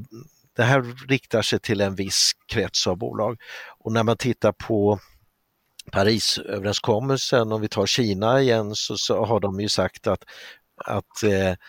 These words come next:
de följer Parisöverenskommelsen, och de kräver också att U S A skulle följa Parisöverenskommelsen.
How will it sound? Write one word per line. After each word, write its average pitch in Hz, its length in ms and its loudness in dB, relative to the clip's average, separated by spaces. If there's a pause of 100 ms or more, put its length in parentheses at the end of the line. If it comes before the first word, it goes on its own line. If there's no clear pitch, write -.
(140)
de 131 280 2
följer 101 340 -2
Parisöverenskommelsen, 104 1600 -4
och 95 60 0
de 104 140 -2
kräver 117 460 2
också 117 260 -2
att - 120 -8
U 95 120 -8
S - 180 -2
A 123 140 -2
skulle 120 280 -6
följa 120 360 -6
Parisöverenskommelsen. 117 1400 -8